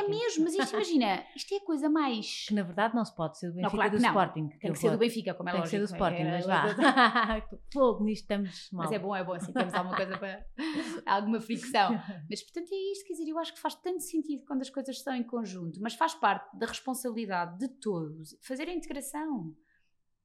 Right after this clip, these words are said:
Speaker 2: Claro.
Speaker 1: Eu tenho muitos doentes meus referenciados por médicos. Tenho muitos médicos no meu
Speaker 2: Uhum.
Speaker 1: consultório a terem tratamento. Está tudo bem. Agora, não pode haver este tipo de excessos, não pode nunca mais. Estes dramas
Speaker 2: Uhum.
Speaker 1: que as pessoas que também tra-,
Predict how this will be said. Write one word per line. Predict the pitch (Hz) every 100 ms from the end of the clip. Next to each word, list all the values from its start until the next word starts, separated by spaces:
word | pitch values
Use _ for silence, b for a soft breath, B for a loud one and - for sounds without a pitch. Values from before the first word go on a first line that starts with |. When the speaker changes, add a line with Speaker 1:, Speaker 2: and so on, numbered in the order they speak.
| _ _
Speaker 2:
Claro. | 175 151
Speaker 1:
Eu | 294
tenho | 285 277
muitos | 294 277
doentes | 269 254
meus | 254 254
referenciados | - 254 254 247 -
por | 233
médicos. | 208 226 214 180 b b b -
Tenho | 302
muitos | 294 -
médicos | 247 330 233 208
no | 220
meu | 220
Speaker 2:
Uhum. | 247
Speaker 1:
consultório | 240 226 233 285 269 226
a |
terem | 262 269
tratamento. | 247 269 214 220 254 - 190 _ _ _
Está | _ 320
tudo | 370 302
bem. | 302 311 349 294 196 185 - _
Agora, | 294 294 170
não | 170
pode | 160 175
haver | 165 202
este | 262 285 - 214
tipo | - 160
de | 156 196
excessos, | 180 - - 170 165 - 226 - B B 214
não | 285 294
pode | 330 330
nunca | 320 370 339 381
mais. | 339 370 370 359 320 254
Estes | 233 - 208
dramas | 196 233 262 247 233 220 185
Speaker 2:
Uhum. | 180 175 185 -
Speaker 1:
que | 185
as | -
pessoas | - 185 175
que | -
também | - 160 160
tra-, | 151 170